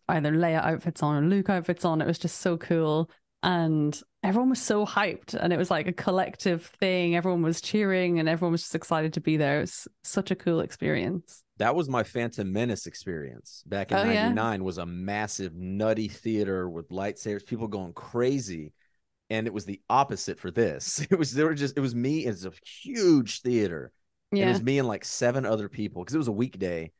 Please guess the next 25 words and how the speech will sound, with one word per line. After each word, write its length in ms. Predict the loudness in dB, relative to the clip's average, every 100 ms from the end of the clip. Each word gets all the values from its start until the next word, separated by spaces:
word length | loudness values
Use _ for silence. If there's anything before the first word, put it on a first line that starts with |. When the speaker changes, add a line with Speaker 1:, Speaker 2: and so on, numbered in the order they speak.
| _
Speaker 2:
maybe 240 | -6 -2 -2
a 40 |
Thursday 540 | -2 -4 -2 -2 -2 -2
or 80 |
something 320 | -2 -8 -6 -8
like 160 | -4
that 160 | -4 -4
at 100 | -6
ten 220 | -6 -4
A 180 | -2 0
M, 120 | 0
Speaker 1:
Right. 200 | -2 -4 -14 _ _
Speaker 2:
sometime 340 | -6 -2 0 0
in 120 | 0
May 160 | 0
when 100 | -2
school 400 | -6 -4 -2 -2
was 140 | -4 -8
still 440 | -6 -6 -6 -10 _ _ _ _ -10
in 140 | -10
session. 580 | -4 -2 -2 -4 -10 -12 -18 _ _ _ _ -4
But 140 | -2
it 160 | -2 -4
just, 640 | 0 2 2 0 -14 -20 _ _
the 120 | -20